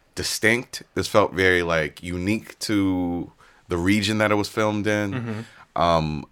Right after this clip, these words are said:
Speaker 1: I loved it, man. It, it wasn't the best thing I've ever seen, but it is one of those
Speaker 2: You
Speaker 1: things
Speaker 2: don't
Speaker 1: that
Speaker 2: have to say that.
Speaker 1: I know.
Speaker 2: You can just say, "I loved it."
Speaker 1: I loved it.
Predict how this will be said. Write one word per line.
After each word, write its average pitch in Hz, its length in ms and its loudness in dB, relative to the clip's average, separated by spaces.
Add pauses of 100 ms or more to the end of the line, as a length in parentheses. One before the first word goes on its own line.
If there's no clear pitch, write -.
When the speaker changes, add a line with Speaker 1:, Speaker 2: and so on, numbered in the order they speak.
Speaker 1:
I - 220 -2
loved 98 800 6
it, 73 220 -2
man. 78 440 -4
It, 127 220 2
it 143 40 4
wasn't 185 320 4
the 160 60 4
best 127 240 4
thing 135 140 0
I've 127 100 2
ever 131 180 4
seen, 113 500 -2 (520)
but 101 120 6
it 139 100 8
is 151 120 6
one 135 120 4
of 131 60 4
those 120 180 4
Speaker 2:
You 214 80 6
Speaker 1:
things 208 100 4
Speaker 2:
don't - 60 2
Speaker 1:
that - 20 -
Speaker 2:
have 190 120 -2
to 160 60 -12
say 151 200 -6
that. - 240 -12
Speaker 1:
I 110 120 10
know. 131 400 12
Speaker 2:
You 185 120 6
can 240 100 6
just 208 220 0
say, 208 120 8
"I 180 80 6
loved 185 280 2
it." 104 200 -8
Speaker 1:
I 120 80 8
loved 135 320 8
it. 76 140 -2